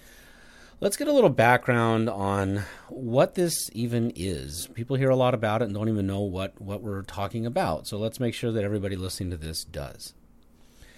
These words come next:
It's the U S Constitution that authorizes only Congress to borrow money on the credit of the country.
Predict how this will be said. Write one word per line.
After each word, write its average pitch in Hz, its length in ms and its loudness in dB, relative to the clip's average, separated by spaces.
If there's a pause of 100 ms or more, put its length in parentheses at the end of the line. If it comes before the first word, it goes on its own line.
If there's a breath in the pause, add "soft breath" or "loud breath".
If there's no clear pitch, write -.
(720 soft breath)
It's 143 240 2
the 160 140 0
U 226 160 10
S 233 160 8
Constitution - 960 0
that 104 160 -2
authorizes 123 760 4
only 147 400 6
Congress 127 580 2
to 104 100 -6
borrow 104 360 4
money 95 420 -2
on 95 260 -4
the 110 80 0
credit 98 460 -4
of 87 220 -8
the 101 60 -6
country. 139 460 -4